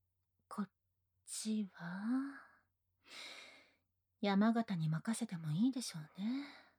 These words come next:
これは、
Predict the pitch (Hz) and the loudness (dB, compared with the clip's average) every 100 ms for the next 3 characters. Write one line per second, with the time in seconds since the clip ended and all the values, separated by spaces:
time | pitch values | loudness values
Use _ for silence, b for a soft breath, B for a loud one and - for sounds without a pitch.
0 | _ _ _ _ _ _ _ _ _ _ | _ _ _ _ _ _ _ _ _ _
1 | - 185 175 170 202 220 240 254 254 247 | -6 -4 -4 -4 -6 -6 -8 -10 -10 -8
2 | 247 240 233 | -10 -10 -10